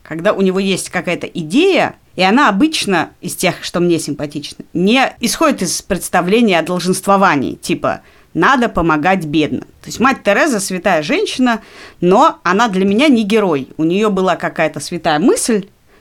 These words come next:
и она к ней шла. Или "надо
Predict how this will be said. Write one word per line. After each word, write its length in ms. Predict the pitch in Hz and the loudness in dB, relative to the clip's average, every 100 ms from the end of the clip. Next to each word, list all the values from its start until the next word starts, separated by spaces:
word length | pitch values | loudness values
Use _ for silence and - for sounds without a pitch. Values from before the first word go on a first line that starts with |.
| - | -4
и 80 | |
она 300 | 180 175 262 | 0 2 0
к 80 | - | 0
ней 240 | 190 214 196 | 0 0 0
шла. 420 | - 175 147 143 _ _ - | -2 0 -2 -2 _ _ -6
Или 380 | 151 151 151 147 - | -2 0 0 -4 -10
"надо 640 | 143 151 240 226 226 208 | 0 2 4 4 4 4